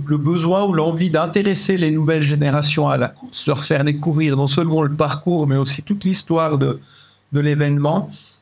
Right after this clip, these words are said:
Et puis, euh, de mettre en valeur également les paysages, les magnifiques paysages du Val d'Anivier. Et, euh, on a mené ces réflexions avec eux. Qu'est-ce que le digital pouvait amener et comment, euh, le digital pouvait répondre à ces, à ces besoins.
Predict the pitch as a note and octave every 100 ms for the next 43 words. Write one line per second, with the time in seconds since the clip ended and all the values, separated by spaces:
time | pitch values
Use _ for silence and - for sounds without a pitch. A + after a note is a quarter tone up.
0 | - C#3+ D3 E3 G3 G#3 - C#3+ C#3+ D3
1 | D#3+ - E3 D#3+ E3 F3+ E3 D3 D3 D3+
2 | D#3+ C#3 C#3+ D3 D3 D#3 D#3+ C3 C3+ C3
3 | C#3+ D#3 D3+ F#3 - D3+ D3 D3 C#3+ C3+
4 | C#3+ C#3+ D3 D3+ D3 D3 D3 C#3+ D#3 F#3+
5 | A3 - - D3 E3+ F3 D3+ D3 C#3+ D3
6 | C#3+ C3+ D#3 F3 G#3+ G#3 F3 D3+ E3+ E3
7 | E3+ D3 C#3 C#3+ A3+ G#3 F3 - D3 D3
8 | F#3+ G3 G3 F3+ F3 D#3 D3 D#3+ D3+ D#3
9 | D#3+ D#3+ D#3 D3 E3+ F3 F#3 - _ _
10 | - _ - C3+ C3 C3+ D3+ E3+ E3 D#3+
11 | D3 D3 C3+ D3+ D#3 D3+ D#3+ E3 D3+ C#3
12 | B2+ - C3 C3 C3+ A#2+ - B2 D3 D3+
13 | B2 B2+